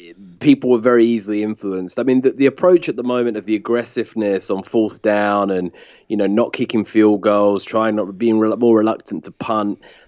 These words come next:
that's something that's spread across the N F L like wildfire in the last couple of years, and it's completely different than what you would have seen sort of s-,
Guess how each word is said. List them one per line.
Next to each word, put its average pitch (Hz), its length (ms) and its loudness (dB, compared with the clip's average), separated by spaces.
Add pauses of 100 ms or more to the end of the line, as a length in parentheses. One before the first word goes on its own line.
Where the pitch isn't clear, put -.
(120)
that's - 240 -2
something 135 280 -2
that's 113 140 -4
spread 131 240 -4
across 120 300 -4
the 117 100 0
N 113 80 -2
F 107 140 -4
L 113 100 2
like 101 180 0
wildfire 113 720 -2
in 90 80 -8
the 92 60 -10
last 95 240 -8
couple 98 240 -14
of 101 60 -4
years, 101 280 -2
and 101 80 -4
it's - 80 -4
completely 113 560 -2
different 107 320 0
than 104 100 0
what 101 140 2
you 107 80 2
would 101 80 4
have 95 80 0
seen 98 320 2
sort 101 140 0
of 95 120 0 (320)
s-, - 220 -6